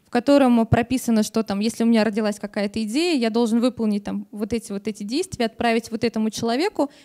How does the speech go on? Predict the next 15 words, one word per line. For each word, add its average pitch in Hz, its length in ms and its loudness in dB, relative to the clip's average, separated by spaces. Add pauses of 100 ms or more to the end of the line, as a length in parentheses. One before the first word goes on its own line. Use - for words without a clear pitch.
(140)
и 285 100 -2
моё 262 260 4
письмо, 277 280 0
моя 233 280 2
идея 233 260 2
будет 233 180 0
рассмотрена, 240 720 2
и 202 160 -6
я 233 300 0
могу 220 180 0
стать 240 300 -2
руководителем 220 600 -2
этого 202 180 0
направления. 202 520 -4 (920)
А, 226 380 0